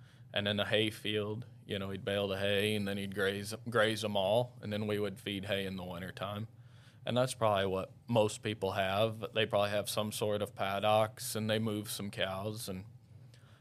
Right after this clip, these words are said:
you know, they might have one reel just to have a reel and put it out there, but for the most part, they're gonna have hay baled off their farm.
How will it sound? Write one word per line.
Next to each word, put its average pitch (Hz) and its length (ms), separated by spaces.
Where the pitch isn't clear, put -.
you 117 120
know, 104 160
they 113 120
might 117 280
have 113 260
one 110 320
reel 110 460
just 110 500
to 107 420
have 92 260
a 101 80
reel 101 500
and 90 160
put 104 180
it 95 100
out 104 320
there, 104 280
but 98 300
for 143 160
the 143 80
most 120 300
part, 120 240
they're 107 160
gonna 107 300
have 107 340
hay 107 220
baled 104 460
off 98 320
their 101 160
farm. 98 640